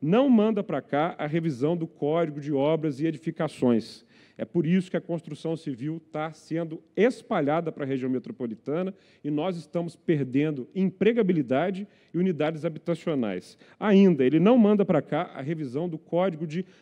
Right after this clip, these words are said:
Posturas. Nós estamos com vários problemas por conta dessa lentidão do foad. Bares que têm mesas recolhidas às onze da noite, empreendimentos que não tão funcionando,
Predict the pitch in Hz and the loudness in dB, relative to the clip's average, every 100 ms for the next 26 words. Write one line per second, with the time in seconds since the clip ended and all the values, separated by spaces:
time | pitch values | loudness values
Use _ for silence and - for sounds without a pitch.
0 | _ - 247 233 - - 208 180 107 - | _ 0 2 2 -2 4 6 6 4 -2
1 | - - _ _ _ _ _ _ - 123 | -20 -20 _ _ _ _ _ _ -8 -4
2 | 175 208 175 - 185 185 - 262 139 131 | -2 -2 -6 -8 -8 -6 -4 -2 0 2
3 | 175 214 208 - 190 127 127 156 170 160 | 2 2 -4 -2 0 4 6 6 2 -4
4 | - _ - 170 - 156 165 156 143 156 | -12 _ -6 -6 -2 -4 -2 -4 -4 -2
5 | 170 135 147 254 285 - 240 135 107 139 | -2 2 4 4 2 -2 -4 -4 0 4
6 | 175 185 180 _ _ 117 160 - 139 110 | 4 2 -4 _ _ -6 -4 2 4 4
7 | 101 - _ _ _ _ 107 196 233 208 | 0 -8 _ _ _ _ -2 0 2 0
8 | - - 180 156 165 151 139 156 143 131 | -2 -2 2 4 4 2 -2 -2 0 2
9 | 139 120 131 123 113 104 135 135 - 123 | 2 2 0 -2 -2 0 2 0 -4 -16
10 | _ _ 220 285 240 220 175 160 165 175 | _ _ 2 4 4 0 0 0 0 0
11 | - 160 151 147 143 - 135 120 107 120 | -4 -4 -4 -4 -8 -10 -10 -8 -6 -6
12 | 120 | -8